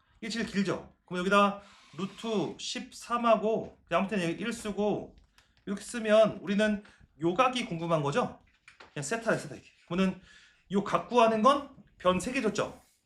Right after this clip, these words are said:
사인 법칙이야, 코사인이야? 코사인이야.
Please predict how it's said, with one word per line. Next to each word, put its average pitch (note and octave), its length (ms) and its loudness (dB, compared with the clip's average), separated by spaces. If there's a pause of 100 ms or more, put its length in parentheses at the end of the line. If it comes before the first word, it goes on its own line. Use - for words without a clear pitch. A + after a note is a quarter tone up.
(440)
사인 B3 540 2
법칙이야, G#3 540 2
코사인이야? G3 520 -2 (760)
코사인이야. G#3 760 -2